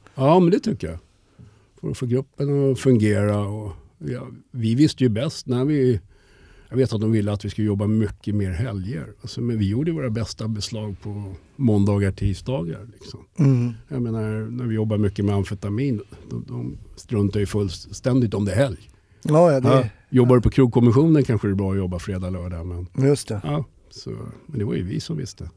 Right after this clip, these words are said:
Speaker 2: Hur var det med ge-, rent geografiskt då? Jag tänkte om ni hade ett uppslag och sen så kanske man sätter sig i en bil och åter-, åker utanför ert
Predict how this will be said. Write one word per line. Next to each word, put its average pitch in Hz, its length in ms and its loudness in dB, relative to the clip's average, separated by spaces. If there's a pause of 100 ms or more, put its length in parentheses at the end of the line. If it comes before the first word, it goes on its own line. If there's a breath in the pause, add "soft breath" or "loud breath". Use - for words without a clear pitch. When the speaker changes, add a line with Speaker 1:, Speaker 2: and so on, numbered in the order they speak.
(320 soft breath)
Speaker 2:
Hur 190 140 2
var 202 200 4
det 202 80 6
med 202 120 2
ge-, 190 200 0
rent 185 360 0
geografiskt 196 640 0
då? 131 60 4
Jag 135 100 2
tänkte 160 340 -2
om 151 100 0
ni 156 120 2
hade 147 380 0
ett 165 200 -2
uppslag 135 540 0
och 117 100 -2
sen 139 240 -2
så 151 180 -6
kanske 147 280 -2
man 139 80 -2
sätter 143 300 -2
sig 147 160 0
i - 20 4
en 139 100 2
bil 151 280 2
och 151 100 4
åter-, - 200 -4
åker 147 300 0
utanför 135 460 -2
ert 127 180 -2